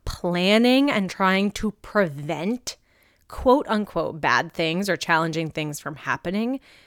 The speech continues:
instead of spending our energy shoring up our own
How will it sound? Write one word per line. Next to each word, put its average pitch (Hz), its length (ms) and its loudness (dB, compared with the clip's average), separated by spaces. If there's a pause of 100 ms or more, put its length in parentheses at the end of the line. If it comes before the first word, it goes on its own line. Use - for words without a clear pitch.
(520)
instead 233 420 4
of 220 340 6 (680)
spending 240 600 2
our 170 180 0
energy 156 800 -2 (380)
shoring 285 920 2
up - 360 0 (480)
our 202 200 2
own 220 440 4